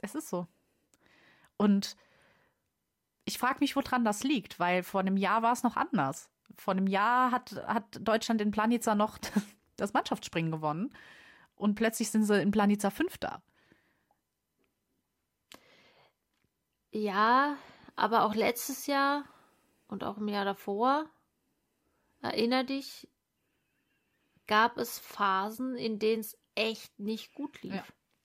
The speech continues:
Speaker 2: Ja, und diese Einbrüche, ist jetzt ein großes Wort, aber dieses, dieses,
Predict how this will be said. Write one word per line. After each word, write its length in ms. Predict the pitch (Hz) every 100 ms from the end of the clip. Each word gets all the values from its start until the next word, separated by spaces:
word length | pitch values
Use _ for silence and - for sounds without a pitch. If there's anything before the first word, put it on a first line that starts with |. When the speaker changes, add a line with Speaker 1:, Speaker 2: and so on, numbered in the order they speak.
| _ _
Speaker 2:
Ja, 280 | 202 190 190 - - - - _
und 280 | - 226 220
diese 580 | 233 214 233 220 - - _ _ -
Einbrüche, 1300 | 220 294 349 - _ _ _ - 214 202 214 185 - -
ist 200 | - -
jetzt 120 | -
ein 60 |
großes 360 | - 220 226 175
Wort, 280 | 214 285 -
aber 220 | 185 202
dieses, 340 | 202 196 190
dieses, 440 | - 214 196 196